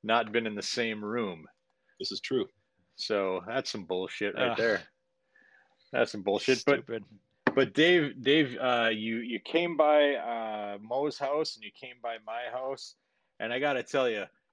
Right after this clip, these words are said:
Speaker 1: it, it was just goddamn pleasant to have you in the house for, like, five minutes.
Speaker 3: Ugh. I miss it, man. Well,
Speaker 1: <laughs>
Speaker 3: after, after New Year's, we'll, we'll get back to it.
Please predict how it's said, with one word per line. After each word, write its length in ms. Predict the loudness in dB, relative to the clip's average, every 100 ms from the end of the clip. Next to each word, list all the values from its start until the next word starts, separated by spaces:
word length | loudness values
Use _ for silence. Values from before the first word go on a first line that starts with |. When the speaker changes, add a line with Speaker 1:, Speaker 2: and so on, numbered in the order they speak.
| _ -6
Speaker 1:
it, 100 | -4
it 220 | -2 -2
was 160 | -4 -4
just 240 | -6 -6 _ _
goddamn 520 | -6 -4 -4 -6 -8 -8
pleasant 420 | -4 -4 -4 -12
to 100 | -10
have 220 | -6 -6 -8
you 160 | -8
in 180 | -8 -8
the 100 | -6
house 260 | -4 -4 -6
for, 200 | -8 -6
like, 260 | -4 -4 -6
five 300 | -4 -4 -4
minutes. 380 | -10 -14 -14 -20 _ _ _ -8 2
Speaker 3:
Ugh. 300 | 6 6 4 0 -4 -14 _ _ _ _ _ -20 _ -20 _ 0
I 80 | 0
miss 300 | 2 2 0
it, 120 | -2
man. 280 | 0 0 -2 _ _ 0
Well, 220 | 2 2
Speaker 1:
<laughs> 340 | -2 -4 _
Speaker 3:
after, 480 | 2 2 4 2 2 _ 0
after 300 | 0 2 2
New 140 | 2
Year's, 340 | 4 2 0 -4
we'll, 160 | -4 -6 -2
we'll 100 | 2
get 180 | 2 2
back 260 | 2 2 0
to 120 | -2
it. 120 | -2